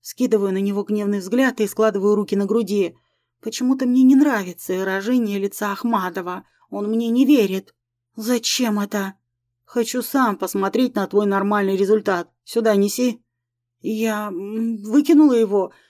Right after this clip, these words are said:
Не на что там смотреть". "Стой, ты куда?" В одну секунду мужчина обходит меня и, словно читая мои мысли, сразу же открывает шкафчик тумбы под раковиной. Достаёт мою недавнюю нычку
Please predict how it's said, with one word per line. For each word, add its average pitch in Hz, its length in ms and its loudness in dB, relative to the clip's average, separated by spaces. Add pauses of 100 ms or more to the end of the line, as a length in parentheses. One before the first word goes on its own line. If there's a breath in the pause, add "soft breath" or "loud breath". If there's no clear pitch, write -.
(120 soft breath)
Не 220 180 0
на 233 120 -4
что 208 180 -6
там 196 160 -6
смотреть". 220 580 -2 (420)
"Стой, 277 360 4
ты 233 120 -2
куда?" 285 480 4 (600)
В 240 60 -4
одну 277 220 6
секунду 269 400 4
мужчина 240 380 0
обходит 254 380 -2
меня 214 240 -2
и, 202 40 -4
словно 220 280 -2
читая 220 320 -2
мои 202 180 -4
мысли, 214 340 -2
сразу 214 360 -2
же 196 140 -4
открывает 196 480 -2
шкафчик - 560 -4
тумбы 190 360 -4
под 202 220 -2
раковиной. 185 680 -6 (460)
Достаёт 247 500 2
мою 208 180 -2
недавнюю 208 480 0
нычку 254 480 4